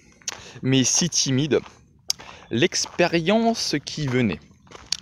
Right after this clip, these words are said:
Mais chez de plus hardis, toute allusion à la juiverie de Blum demeurait proscrite, inconvenante.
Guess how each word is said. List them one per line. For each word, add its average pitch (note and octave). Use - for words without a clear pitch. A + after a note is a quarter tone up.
Mais E3
chez E3
de A#2
plus D#3+
hardis, C3
toute A3+
allusion F3
à C#3+
la A2+
juiverie B2
de A2+
Blum A2+
demeurait A2+
proscrite, -
inconvenante. A#2+